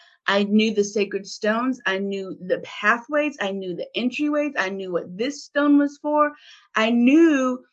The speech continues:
not even the stone circles, the sacred stone circles, but I also knew the lay of the land.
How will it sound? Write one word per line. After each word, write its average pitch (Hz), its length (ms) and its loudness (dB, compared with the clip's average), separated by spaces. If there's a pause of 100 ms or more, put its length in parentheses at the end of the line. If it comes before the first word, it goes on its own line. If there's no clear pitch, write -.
not 254 280 -2
even 240 500 0
the 202 180 0
stone 294 600 2
circles, 208 480 -2
the 202 80 -2
sacred 208 400 -4
stone 240 340 -2
circles, 190 380 -10
but 196 120 2
I 196 200 2
also 285 400 0
knew 226 260 0
the 208 140 2
lay 202 260 4
of 196 140 0
the 170 100 0
land. 180 580 0